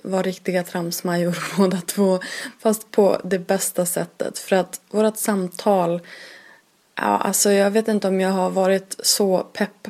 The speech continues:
på väldigt länge. Emily är verkligen en naturkraft och hon har otroligt starka åsikter och hon brinner verkligen för att skapa en bra bloggbransch.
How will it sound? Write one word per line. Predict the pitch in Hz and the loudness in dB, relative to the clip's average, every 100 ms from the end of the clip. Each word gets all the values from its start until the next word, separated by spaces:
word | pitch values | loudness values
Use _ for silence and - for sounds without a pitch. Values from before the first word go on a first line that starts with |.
| - | -2
på | 202 | 0
väldigt | 180 175 170 - | 2 0 -4 -4
länge. | 190 190 190 180 175 - - - - - - - | -2 0 -2 -2 -6 -20 -20 -20 -20 -20 -10 2
Emily | 233 226 214 - - 208 | 4 6 6 4 0 2
är | - 202 190 185 | 2 4 2 0
verkligen | - 190 185 190 180 175 | 0 0 0 0 0 0
en | - 180 175 - | 0 0 -2 -4
naturkraft | 185 180 196 175 180 - 196 - - - | -6 -4 -4 -4 -6 -6 -6 -6 -8 -4
och | 180 185 | -4 -2
hon | 185 | 0
har | 180 | 0
otroligt | 180 - 214 180 175 | -2 4 4 4 -2
starka | 180 175 180 | -2 -2 0
åsikter | 175 175 185 - 185 180 | -2 -2 -6 -6 -6 -2
och | |
hon | 180 175 | -2 0
brinner | 185 202 202 175 170 170 | 0 2 2 2 0 -2
verkligen | 170 170 170 170 165 | 0 -2 -2 -4 -4
för | 170 175 165 | -2 0 0
att | - 170 | -2 -4
skapa | - - 170 170 - 175 | -4 -2 -4 -4 -4 -2
en | 170 165 160 - - - - - | -4 -6 -8 -14 -20 -18 -20 -16
bra | 175 170 185 180 170 160 160 170 | -12 -2 0 2 2 0 -4 -6
bloggbransch. | - 185 165 175 165 190 - - - | 0 2 2 -2 -2 -2 -2 -4 -4